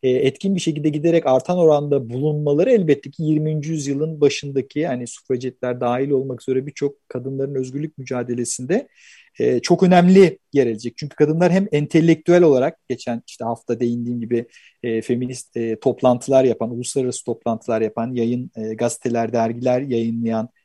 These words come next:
bir çizgiye girecekler. Kadınların eğitimi için, e, eğitim faaliyeti, e, kadınların, e, eğitim almaları için faaliyetlerde bulundukları gibi, e, s-, şey, e, çalışma hayatında da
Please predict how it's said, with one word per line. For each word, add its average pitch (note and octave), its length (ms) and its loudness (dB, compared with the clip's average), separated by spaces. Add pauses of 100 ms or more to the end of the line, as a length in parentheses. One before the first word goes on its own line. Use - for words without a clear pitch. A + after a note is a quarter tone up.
bir B2 100 0
çizgiye B2 420 -2
girecekler. A#2+ 460 -4
Kadınların C#3+ 480 2
eğitimi D3 380 -2
için, D3 380 -6 (280)
e, B2+ 60 4
eğitim C3+ 380 2
faaliyeti, B2+ 840 2
e, A2+ 120 -4
kadınların, B2 640 -4
e, A#2+ 80 -4
eğitim A#2+ 460 -2
almaları B2 360 0
için B2+ 360 -8
faaliyetlerde B2 680 -4
bulundukları C3 460 -4
gibi, F3 300 -2 (360)
e, B2 60 -2 (1300)
s-, - 220 -10
şey, C3+ 400 2
e, A#2+ 300 -4
çalışma D3 440 4
hayatında B2+ 640 4
da D#3 200 -2